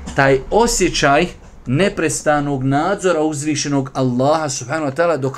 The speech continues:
hauf je strah. Strah od veličine uzvišenog Allaha, strah od njegove kazni. Definitivno, mi svaki put kad smo govorili, rekli smo, e, da je mnogo faktora koji ukazuju na našu potrebu za ovim ibadetima. Pa uzmite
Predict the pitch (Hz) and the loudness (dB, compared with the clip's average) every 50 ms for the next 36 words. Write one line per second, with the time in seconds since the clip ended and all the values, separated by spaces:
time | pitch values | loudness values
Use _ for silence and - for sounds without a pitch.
0 | - - 147 156 190 214 208 196 202 - - - - - - - - - 120 117 | -8 -2 0 2 4 4 2 0 -2 -6 -14 -16 -18 -20 -20 -20 -12 -6 -4 -2
1 | 104 - - - 139 123 127 151 190 190 147 131 - - _ _ _ _ _ _ | -2 -2 -4 -4 -2 0 2 2 2 2 0 -2 -6 -14 _ _ _ _ _ _
2 | _ _ _ _ _ _ _ _ _ _ - _ _ - - - - - - - | _ _ _ _ _ _ _ _ _ _ -20 _ _ -20 -10 -8 -8 -6 -2 0
3 | 151 185 214 220 196 180 185 147 160 165 160 151 139 131 - 175 190 190 175 160 | 2 4 4 4 4 2 0 0 0 0 0 0 0 -2 -4 -4 -2 0 0 0
4 | 165 175 151 165 180 156 131 - 147 143 135 127 131 131 127 127 139 151 170 165 | 0 -2 -4 -4 -6 -4 -4 -4 -2 -4 -2 -2 -2 -2 0 0 2 2 2 2
5 | 165 156 131 - - 165 175 160 147 147 135 135 143 139 131 143 131 135 131 131 | 0 -4 -4 -4 -2 0 0 2 2 0 2 2 0 2 2 2 4 4 4 2
6 | 127 - - _ - - - - 135 131 120 104 98 98 104 92 - - - _ | 0 -4 -14 _ -20 -10 0 2 2 2 2 -2 -6 -12 -14 -14 -16 -20 -20 _
7 | _ _ _ _ _ _ _ _ _ _ _ - - - 135 185 226 233 233 220 | _ _ _ _ _ _ _ _ _ _ _ -20 -14 -6 0 2 2 2 2 -2
8 | 202 190 - 185 175 165 160 151 135 135 - - - - - - - 139 151 147 | -6 -4 -4 -6 -4 -2 -2 -2 -4 -4 -12 -20 -20 -20 -20 -16 -10 -6 -6 -4
9 | 135 - 208 202 202 147 135 135 170 165 - 139 131 131 135 127 120 123 120 147 | -2 -2 -2 -2 -2 -6 -8 -6 -6 -4 -4 -4 -6 -4 -6 -4 -2 -2 0 0
10 | 165 160 156 135 131 151 151 156 147 131 - - 139 131 127 131 - - - - | 0 0 -2 -2 -2 -2 -2 -4 -4 -4 -4 0 2 2 0 0 -2 -12 -20 -20
11 | - - - 123 127 127 127 127 123 123 120 120 127 123 123 123 123 123 123 120 | -20 -14 -8 -4 -2 -2 0 0 -2 -2 -2 0 2 2 2 2 0 0 -2 -2
12 | 123 135 160 175 160 156 139 135 165 180 180 - - - 151 139 131 135 143 135 | -2 -2 -2 -2 0 -2 -4 -2 0 -2 -2 -2 -4 -6 -6 -6 -6 -6 -6 -6
13 | 127 131 - 165 175 175 165 165 151 143 131 127 139 - 123 170 - 143 127 135 | -6 -4 -2 -2 -2 -2 -2 -6 -4 -2 -2 0 0 0 -2 -2 -4 -8 -8 -6
14 | - 190 202 202 - 160 151 139 139 127 147 143 139 135 135 135 127 117 123 123 | -2 -2 -2 -2 -2 -4 -4 -4 -4 -4 -2 -2 -2 0 0 0 0 0 2 0
15 | 123 117 117 117 - 110 - 139 175 208 202 202 190 - 175 147 - | 0 0 -2 -6 -8 -8 -4 -4 -4 -2 -4 -6 -4 -4 -4 -4 -4